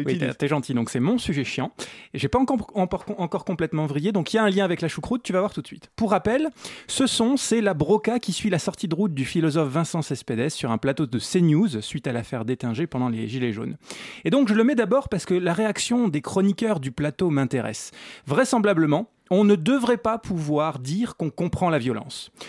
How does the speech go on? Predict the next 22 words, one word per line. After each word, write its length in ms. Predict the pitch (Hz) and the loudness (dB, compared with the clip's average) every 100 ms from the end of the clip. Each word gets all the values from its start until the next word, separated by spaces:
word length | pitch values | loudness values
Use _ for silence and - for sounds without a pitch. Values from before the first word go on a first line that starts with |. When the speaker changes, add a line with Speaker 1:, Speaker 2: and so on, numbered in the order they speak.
| - | -2
Speaker 2:
On 40 | 170 | 2
devrait 240 | 277 254 | 4 2
pas 120 | 277 | 0
pouvoir 260 | 262 190 196 | 0 2 2
avouer 300 | 175 151 254 | 2 2 0
qu'on 160 | 269 160 | 0 0
comprend 640 | 202 240 - 147 226 - - | 2 0 2 0 -2 -6 -2
qu'un 140 | 143 | 2
mec 500 | 131 160 240 - - | 4 2 -2 -8 -6
mette 240 | 156 240 214 | 0 0 0
à 80 | 165 | 0
terre 180 | 202 | 0
un 60 | 175 | 0
policier. 420 | 170 131 - - - - - | -2 -4 -6 -12 -14 -20 -14
Pitoum, 240 | 139 233 202 | -4 2 4
d'ailleurs, 260 | 151 208 | 4 2
tu 120 | - | -2
faisais 180 | 135 151 | -2 -2
très 180 | - 160 | 0 -2
justement 340 | 165 180 160 | 0 0 0
remarquer 380 | 147 135 - 214 | 2 0 0 0
l'asymétrie 720 | 196 196 226 202 196 226 226 | 0 0 2 2 0 0 -2